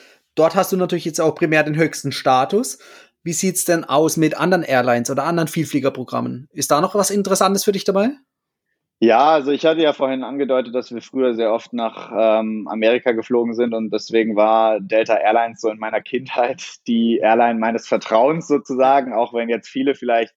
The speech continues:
Speaker 2: äh, die Nase rümpfen und sagen, „Wie kann man denn mit denen fliegen?“ Weil es ist jetzt nichts, was diese Airline besonders auszeichnet, würde ich sagen, außer dass ich finde, dass sie ein sehr, sehr gutes Preis-Leistungs-Verhältnis haben. Insbesondere für Urlaubsreisende in die Staaten finde ich das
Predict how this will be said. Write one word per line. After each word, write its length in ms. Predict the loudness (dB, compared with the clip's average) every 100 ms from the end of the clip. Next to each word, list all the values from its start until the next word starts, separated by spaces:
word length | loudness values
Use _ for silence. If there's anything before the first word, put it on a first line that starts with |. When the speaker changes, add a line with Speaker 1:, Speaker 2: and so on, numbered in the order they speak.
| -8
Speaker 2:
äh, 380 | 0 2 2
die 140 | -2 -8
Nase 280 | -4 -4 -2
rümpfen 320 | -6 -6 -8
und 80 | 0
sagen, 460 | 2 0 -8 -12
„Wie 80 | -12
kann 160 | -10 -6
man 120 | -4
denn 100 | -2
mit 160 | -2 -2
denen 160 | -2
fliegen?“ 340 | -4 -2 0 2
Weil 180 | 2 2
es 140 | 0
ist 160 | -8 -2
jetzt 220 | -2 -2
nichts, 300 | -6 -6 -4
was 140 | -4 -4
diese 220 | -4 -2
Airline 420 | 2 2 2 -2
besonders 720 | -8 0 0 0 0 0 0
auszeichnet, 840 | -2 0 0 -2 0 0 0 -4 -2
würde 100 | -4
ich 80 | 0
sagen, 300 | 0 0 0
außer 260 | -2 0
dass 160 | -2 -2
ich 120 | -6
finde, 200 | -4 0
dass 160 | 0 -2
sie 100 | -6
ein 60 | 0
sehr, 180 | 0 2
sehr 160 | 0 -2 _ -20 _
gutes 320 | 0 2 2
Preis-Leistungs-Verhältnis 1040 | 2 0 4 2 2 -4 -2 0 0 -2 -4
haben. 300 | -2 -2 -4
Insbesondere 600 | -10 -12 -8 -6 -2 -4
für 140 | -2 0
Urlaubsreisende 880 | 2 2 2 2 4 4 2 2 2
in 140 | 0
die 60 | -6
Staaten 380 | 0 2 2 -4
finde 160 | -6
ich 60 | -2
das 300 | -2 -4 -14